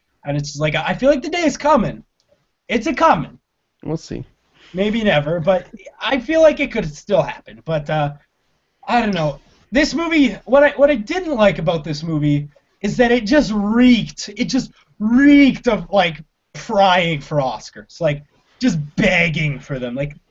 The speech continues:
Speaker 1: you could tell that when the director made this, he was writing it down, and he, like, wrote down a sentence, and then he just went,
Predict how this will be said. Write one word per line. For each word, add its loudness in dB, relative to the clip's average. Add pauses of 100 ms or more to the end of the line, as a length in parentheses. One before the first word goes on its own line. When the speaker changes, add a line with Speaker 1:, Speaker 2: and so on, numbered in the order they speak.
(360)
Speaker 1:
you 2
could 2
tell 6
that 2
when 4
the 4
director 0
made -4
this, -2
he -4
was -6
writing 0
it -4
down, 4
and -6
he, -4
like, -4
wrote -4
down 0
a -4
sentence, -6
and -8
then -2
he -6
just -12
went, -6